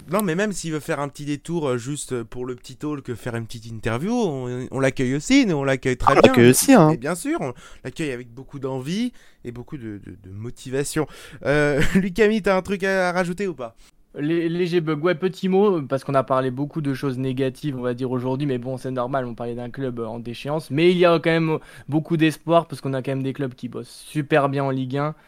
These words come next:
Speaker 3: et je pense qu'on aura une Ligue un très intéressante avec des coachs, et cetera, qui vont nous faire, nous régaler.
Speaker 1: Mm.
Speaker 3: Mais vous inquiétez pas, Lyon, c-, ça descend, mais il y a des clubs à côté qui montent et qui font plaisir.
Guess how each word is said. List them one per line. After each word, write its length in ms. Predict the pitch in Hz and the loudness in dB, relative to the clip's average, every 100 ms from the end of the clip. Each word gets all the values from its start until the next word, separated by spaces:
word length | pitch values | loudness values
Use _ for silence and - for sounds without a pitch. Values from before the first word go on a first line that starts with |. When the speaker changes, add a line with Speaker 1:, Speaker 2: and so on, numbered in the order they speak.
| _ _ - | _ _ -10
Speaker 3:
et 460 | 123 123 123 123 127 | -6 -4 -2 -2 -4
je 60 | - | -4
pense 180 | 147 | -4
qu'on 140 | - 131 | -2 -2
aura 180 | 123 131 | 0 -2
une 140 | 131 | -2
Ligue 180 | 131 131 | -4 -6
un 80 | 127 | -6
très 200 | 147 135 | -6 -6
intéressante 500 | 127 135 123 147 127 | -4 -6 -6 -8 -8
avec 160 | 120 | -8
des 140 | 123 120 | -8 -6
coachs, 300 | 143 139 127 | -6 -4 -8
et 60 | |
cetera, 480 | - 120 127 123 135 | -10 -8 -6 -4 -4
qui 180 | 127 120 | -6 -12
vont 120 | 120 | -10
nous 120 | 127 120 | -10 -10
faire, 220 | 135 120 | -10 -8
nous 120 | 127 | -6
régaler. 440 | 123 123 123 135 147 | -6 -4 -2 -2 -4
Speaker 1:
Mm. 220 | - - - - | -6 -8 -14 -12
Speaker 3:
Mais 40 | 123 | -8
vous 160 | 131 | -4
inquiétez 360 | 143 135 135 139 | -4 -4 -2 -2
pas, 260 | 139 123 120 | 2 0 0
Lyon, 480 | 135 156 160 139 135 - - - | 0 2 2 0 -6 -14 -20 -20
c-, 180 | - 123 | -8 -6
ça 200 | - 151 | 0 0
descend, 460 | 147 135 156 156 143 | 0 -2 -2 -2 -2
mais 120 | 139 | 0
il 40 | |
y 40 | 143 | 0
a 80 | |
des 160 | 139 139 | 0 -2
clubs 260 | 143 147 135 | -2 0 0
à 80 | |
côté 300 | 131 135 143 | -2 -4 -4
qui 160 | 120 135 | -4 -6
montent 240 | 135 135 | -6 -8
et 80 | 127 | -10
qui 160 | 123 127 | -10 -10
font 160 | 131 | -8
plaisir. 360 | 123 127 113 | -6 -6 -8